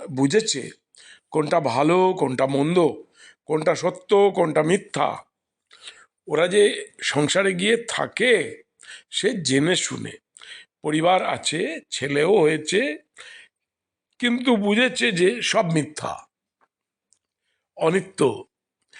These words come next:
রাখাল টাকাল এরা সংসারে লিপ্ত হবে না। যেমন পাঁকাল মাছ, পাঁকের ভিতর বাস, কিন্তু গায়ে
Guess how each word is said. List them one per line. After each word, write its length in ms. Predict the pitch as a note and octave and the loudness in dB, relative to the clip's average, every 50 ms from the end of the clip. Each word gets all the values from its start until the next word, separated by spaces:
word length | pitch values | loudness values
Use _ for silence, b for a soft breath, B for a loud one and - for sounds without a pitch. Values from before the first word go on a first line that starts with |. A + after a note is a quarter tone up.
| B B B B | B B B B
রাখাল 320 | - D3+ C#3+ C#3 D#3 F3+ F3 | -4 -4 -4 -2 -2 -4 -2
টাকাল 640 | E3 F3 E3+ E3 - E3+ F3+ G3+ - F4 E4 - _ _ _ _ _ _ _ - | -2 -4 -4 -2 -2 0 0 0 0 -2 -8 -12 _ _ _ _ _ _ _ -4
এরা 140 | F3+ G3+ F#3+ | -4 -2 -2
সংসারে 500 | C#3+ C#3 D3+ C#3+ - D#3 E3+ G#3 C4 - | -4 -6 -6 -4 0 0 0 0 -2 -6
লিপ্ত 500 | A3 E3 C3+ C#3 D#3 D3 - - - F#3 | -6 -4 0 0 0 -2 -4 -2 0 0
হবে 400 | D3 - - A#2+ C#3 D#3+ F3+ F3+ | 0 0 -2 -2 0 2 2 2
না। 260 | F3 C#3+ A2+ F#2 - _ _ _ _ _ _ _ _ _ _ _ _ _ _ _ _ _ _ _ _ _ _ _ _ _ B B B B B B B B B B _ _ _ _ _ - | 0 -2 -2 -6 -14 _ _ _ _ _ _ _ _ _ _ _ _ _ _ _ _ _ _ _ _ _ _ _ _ _ B B B B B B B B B B _ _ _ _ _ -4
যেমন 280 | D3 E3 G#3 A3+ A3 - - - | -2 -2 -2 -2 -4 -8 -6 -2
পাঁকাল 500 | E3 D#3 D#3 D#3 C#3+ C#3+ F3 F3 F#3 F#3 | 0 0 0 0 0 0 0 0 0 0
মাছ, 380 | F3+ F#3 G3+ G#3+ G#3 - - - - - _ _ _ _ _ _ _ _ _ _ _ _ _ _ _ _ _ | -2 -4 -6 -4 -6 -8 -8 -8 -10 -16 _ _ _ _ _ _ _ _ _ _ _ _ _ _ _ _ _
পাঁকের 400 | D#3+ E3 E3 C#3+ - G3 F#3+ F#3+ | -10 -8 -8 -4 -4 -4 -2 0
ভিতর 300 | F#3+ G#3 G3+ A3 G#3+ G3 F#3+ - - - - - | -2 -2 0 0 -2 -2 -2 -12 -16 -16 -12 -6
বাস, 380 | D#3 D#3 F3+ F#3 F3 D3+ - - - - - - - _ _ B B B B B B _ | 0 2 4 4 4 2 0 -6 -10 -12 -12 -14 -18 _ _ B B B B B B _
কিন্তু 220 | - G#3 G3+ A3 F#3 | -6 -2 0 0 0
গায়ে 280 | D#3 D#3+ F3+ G#3 G3 | 2 0 -2 -2 -4